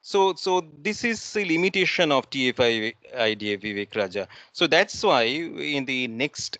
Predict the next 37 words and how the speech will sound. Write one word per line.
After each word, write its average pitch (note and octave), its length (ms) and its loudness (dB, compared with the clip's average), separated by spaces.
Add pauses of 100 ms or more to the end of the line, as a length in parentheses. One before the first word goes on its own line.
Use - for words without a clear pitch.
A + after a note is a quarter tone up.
(120)
next, C#3 520 -4
uh, A#2 260 4
s-, - 240 -18 (160)
lecture, A#2+ 600 0 (320)
next - 240 -4
to D3+ 100 -2
next B2 300 -4
lecture, A2 500 -4
what A#2+ 160 -4
we C#3 180 -6
will A#2+ 160 -4
do A2+ 220 -4
is G2 220 -8
that A#2 280 2 (400)
we D#3 280 -2
will F3+ 260 2 (140)
use D#3+ 500 0
something C3+ 560 0
called B2+ 220 2
word B2+ 260 2
embeddings, A#2 720 -2
which, - 340 -4 (220)
which F3 220 -4 (100)
actually F#3+ 540 0 (100)
captures D3+ 760 2
this B2 280 -6
text - 340 -10
position A#2+ 720 0 (320)
and C3 160 0
a B2 60 4
lot B2+ 280 2
of D3 80 -4
insights A#2+ 920 -4 (500)
in C#3+ 100 0
the A#2+ 100 2
text - 380 -6
data. G2 340 -6